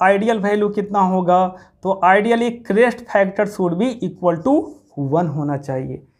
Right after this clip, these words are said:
क्योंकि अगर आप एसी को रिमूव कर दोगे, तो केवल डीसी बचेगा, और डीसी का आरएमएस वैल्यू और एवरेज वैल्यू दोनों क्या होगा? सेम होगा, दोनों एक दूसरे को कैंसिल आउट कर लेंगे। तो finally कितना आएगा? That is वन आएगा, ठीक है।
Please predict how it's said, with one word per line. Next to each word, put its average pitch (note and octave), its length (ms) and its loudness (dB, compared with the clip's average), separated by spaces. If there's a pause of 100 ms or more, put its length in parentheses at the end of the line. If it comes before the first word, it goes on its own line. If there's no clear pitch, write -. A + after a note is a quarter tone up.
(380)
क्योंकि G#3+ 340 2
अगर F#3+ 240 4
आप G3+ 180 2
एसी G3 220 0
को G#3 100 0
रिमूव F#3+ 280 2
कर A3 200 2
दोगे, A3 260 4
तो G3 80 -2
केवल G3 240 0
डीसी F#3+ 220 0
बचेगा, A3 340 2
और G#3 100 4
डीसी F#3 280 -2
का A3+ 120 2
आरएमएस F#3 440 0
वैल्यू F#3 200 -2
और F#3 100 2
एवरेज E3+ 260 0
वैल्यू F3 200 0
दोनों F3 220 -2
क्या F#3+ 140 0
होगा? G3+ 200 4
सेम A#3 240 -2
होगा, A3 280 4
दोनों F#3+ 260 -2
एक F3+ 160 0
दूसरे F3 220 -4
को F3+ 80 0
कैंसिल F3+ 360 -4
आउट G#3 160 2
कर G#3 100 2
लेंगे। A3 280 0 (300)
तो G3 80 0
finally F3+ 360 0
कितना F3+ 280 -2
आएगा? F3 240 2
That D#3 200 2
is D#4 220 2 (380)
वन D3 220 0
आएगा, C3 300 -4 (340)
ठीक C4+ 120 2
है। A#3 200 6